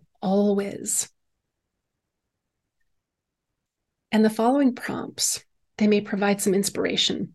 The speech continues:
as you consider what to include in your letter. And so you can take some time.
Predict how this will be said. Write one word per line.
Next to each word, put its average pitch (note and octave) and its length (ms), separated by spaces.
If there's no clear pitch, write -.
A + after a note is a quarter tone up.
as F#3+ 180
you G3+ 80
consider F#3+ 400
what F#3+ 200
to G3 120
include F#3 400
in F3+ 100
your - 140
letter. - 360
And G3 100
so G#3 60
you G3 80
can F#3+ 100
take G#3 180
some C4 160
time. A3+ 400